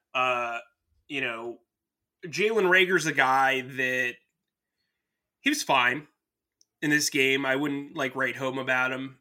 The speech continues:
Uh, made a nice touchdown catch. He caught a two-point conversion.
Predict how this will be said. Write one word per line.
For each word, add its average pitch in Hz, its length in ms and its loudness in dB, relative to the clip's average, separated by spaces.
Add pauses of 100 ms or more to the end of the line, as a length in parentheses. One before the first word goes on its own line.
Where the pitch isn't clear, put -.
(140)
Uh, 123 360 2
made 131 140 -2
a 127 60 -4
nice 127 260 -6
touchdown 127 400 -2
catch. 127 380 0
He - 60 -14
caught 127 160 -8
a - 20 -14
two-point 131 360 -10
conversion. 127 800 -8